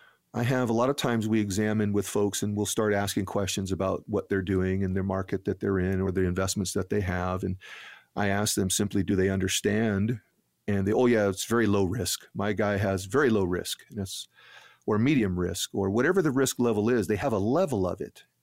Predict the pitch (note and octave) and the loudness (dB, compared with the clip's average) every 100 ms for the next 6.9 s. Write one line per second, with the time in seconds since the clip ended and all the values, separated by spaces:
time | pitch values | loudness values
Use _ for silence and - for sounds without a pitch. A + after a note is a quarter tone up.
0 | - G#2 G2+ G#2 G#2 - G#2+ A2 C#3+ D#3 | -4 -2 0 0 -2 -2 -2 0 2 2
1 | C3 - A2+ A#2+ C3+ A#2+ G#2 F#2+ G#2 G2+ | 2 -4 -4 0 0 0 0 0 -2 -4
2 | - G2 - G2+ A2+ C3 - - D#3+ D3+ | -2 -4 -2 -2 0 -2 -4 -4 -2 0
3 | C3+ A2+ C#3 C3+ G#2 G2 A2+ A2 - E3 | -2 -4 -2 0 0 0 0 -2 0 2
4 | F#3 G2 A#2+ F#2 E2+ B2 A2+ - - _ | 4 4 4 2 0 -2 -2 -6 -8 _
5 | _ _ _ _ - C#3+ C3+ C#3 - C4 | _ _ _ _ -4 0 2 2 0 0
6 | A3+ A2 A#2 B2+ - F#2 F#2+ G#2+ G#2+ | 2 2 2 0 -2 -2 0 0 -2